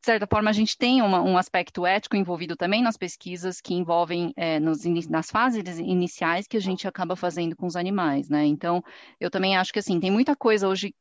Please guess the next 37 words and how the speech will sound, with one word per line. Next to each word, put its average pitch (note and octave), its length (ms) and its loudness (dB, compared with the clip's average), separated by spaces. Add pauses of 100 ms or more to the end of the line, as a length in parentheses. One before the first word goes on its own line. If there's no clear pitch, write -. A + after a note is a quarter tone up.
que - 80 -2
a F3+ 60 0
tecnologia F#3 720 0
consegue F3 460 -2
ajudar, D#3+ 600 0 (240)
né? E3+ 280 0
E D3 60 -4
que - 100 -20
talvez D#3+ 300 -2
a E3 40 -6
gente E3 260 -4
consiga E3 720 -4 (320)
fazer D#3+ 300 -2
algumas G3 380 0
coisas, E3+ 920 -2 (320)
é, D3+ 360 -2 (300)
in F#3 180 0
vitro, F3+ 440 -2
não E3+ 140 4
necessariamente E3+ 720 -2
testando G#3 460 -4
em F#3 140 -2
animais, E3+ 440 0
mas, - 560 -6
infelizmente, F#3 680 -2
ainda F3 480 0 (300)
eu, E3 220 -4
eu F#3 80 -2
também F3 200 -2
acredito E3+ 380 -8
que - 100 -4
é F3 40 2
uma E3+ 160 0
parte E3+ 460 -2
necessária E3 640 -4
do E3 100 -10
processo. - 580 -12